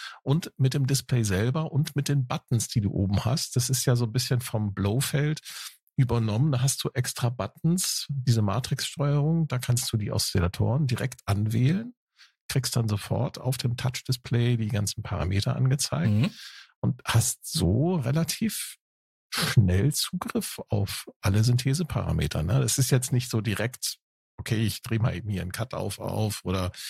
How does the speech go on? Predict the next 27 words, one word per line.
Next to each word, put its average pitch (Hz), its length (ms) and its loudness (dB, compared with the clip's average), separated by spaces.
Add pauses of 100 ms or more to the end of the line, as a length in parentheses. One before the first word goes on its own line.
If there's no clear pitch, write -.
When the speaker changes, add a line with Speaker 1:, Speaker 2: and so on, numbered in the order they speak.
(240)
Speaker 1:
äh, 95 400 2
verändere 101 580 0
eine 101 220 0
von 101 160 -2
den 92 160 -2
Hüllkurven. 139 580 0 (120)
Speaker 2:
Mhm. 113 340 4 (1000)
Speaker 1:
Ist - 140 0
klar, 131 460 2 (400)
aber 110 180 2
es - 160 -2
geht, 135 380 0 (160)
sag 87 180 -4
ich 92 140 2
mal, 82 260 2
ne? 104 120 2
Speaker 2:
Also, 101 420 2
was - 240 -4
die 110 200 2
haben 107 500 -2
definitiv, 113 920 -2
und 104 200 -2
da 98 160 -2
haben 117 160 -2
die 113 100 -8
drüber 92 240 0
nachgedacht, 95 960 -4